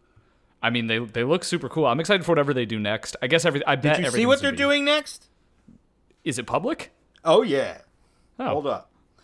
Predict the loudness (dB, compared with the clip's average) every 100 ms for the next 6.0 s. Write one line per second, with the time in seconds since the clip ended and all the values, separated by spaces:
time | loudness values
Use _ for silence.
0 | -10 -2 0 2 0 -4 -2 -2 -2 -6
1 | -6 -4 -6 -8 -6 -6 -6 -6 -4 -4
2 | -6 -10 -8 -10 -10 -18 -14 -12 -12 -14
3 | -18 -18 -20 -20 _ _ _ _ _ -20
4 | _ _ _ _ 2 4 2 -2 -2 -2
5 | -2 -2 -2 -2 0 0 0 -4 -6